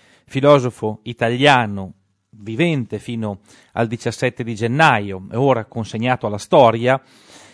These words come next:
che, eh, abbiamo avuto nel corso del nostro Novecento. In realtà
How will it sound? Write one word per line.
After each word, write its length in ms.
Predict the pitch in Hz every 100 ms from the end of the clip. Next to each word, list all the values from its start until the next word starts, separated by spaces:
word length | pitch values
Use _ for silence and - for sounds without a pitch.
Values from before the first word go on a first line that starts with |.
| _
che, 340 | - 170 170 170
eh, 340 | 123 120 120 117
abbiamo 400 | 123 151 160 143
avuto 380 | 123 156 -
nel 180 | 143 123
corso 300 | - 135 143
del 140 | 127 117
nostro 300 | 113 - 117
Novecento. 720 | 104 101 - 87 82 _ - _ -
In 160 | 107 113
realtà 540 | 120 117 - 143 123